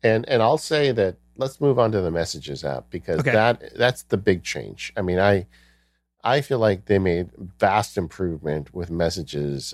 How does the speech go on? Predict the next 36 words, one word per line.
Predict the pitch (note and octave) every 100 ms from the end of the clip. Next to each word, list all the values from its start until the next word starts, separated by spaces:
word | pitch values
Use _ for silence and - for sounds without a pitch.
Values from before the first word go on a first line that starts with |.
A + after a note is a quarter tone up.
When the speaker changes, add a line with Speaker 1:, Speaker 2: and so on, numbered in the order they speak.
| -
Speaker 1:
on | C#2 B1+
Mac | B1+ B1+ -
this | B1+ -
year. | G1+ G1+ - _ _ _ _ _
Speaker 2:
Yes. | D#3+ C#3 B2 - - - _ _ _ _ _ _
So | - D3+ C3 -
another | D3 C3+ E3+
Catalyst | E3+ F3 E3+ D#3+ -
app, | C#3 D3+ - _ _ _ _ _ _ _
and | D#3 D3 C#3+
we're | E3+
gonna | F#3 G3
talk |
about | F#3+
Catalyst | E3 D3 D3+ D#3+ D#3
in | - D3
a |
second. | - B2 A#2+ C3 - _
This | - C#3 D3+
is | F3 D3
not | C3 B2+ D3 -
your, | D#3 C#3+ C#3 C#3 C#3 C3+ -
uh, | C#3 C3 C3 C3 C#3 - _
Catalyst | D3 C3 C3+ C3+ C3 - -
that | - C#3
we | C3+ C3
were | B2+ B2 - -
<laughs> | -
introduced | E3+ D3+ D3 C#3 C#3 - -
to | - E3+ D#3
two | -
years | C#3+ C3 C3
ago. | D#3 E3+ F#3+ G#3 _ _
Speaker 1:
Yeah. | - D2 - _ _ _ _ _ _ _
Speaker 2:
Th-, | C#3+ C#3+
Messages | D#3 G3+ A#3 F#3+ F3 D3 C#3+